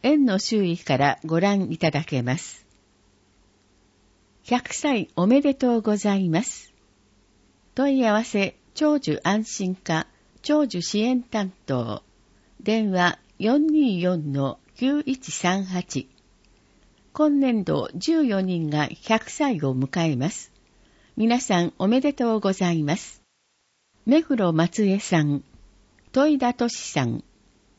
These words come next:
田村佳代さん、日暮志志麻さん、井上俊さん、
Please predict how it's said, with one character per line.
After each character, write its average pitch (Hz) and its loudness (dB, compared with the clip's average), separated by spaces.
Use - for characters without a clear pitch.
田 277 2
村 208 2
佳 202 -2
代 160 0
さ - -6
ん、 117 -6
日 220 -2
暮 262 0
志 - -8
志 214 -4
麻 190 0
さ 135 -2
ん、 123 -6
井 202 2
上 262 2
俊 233 -4
さ 131 -4
ん、 120 -8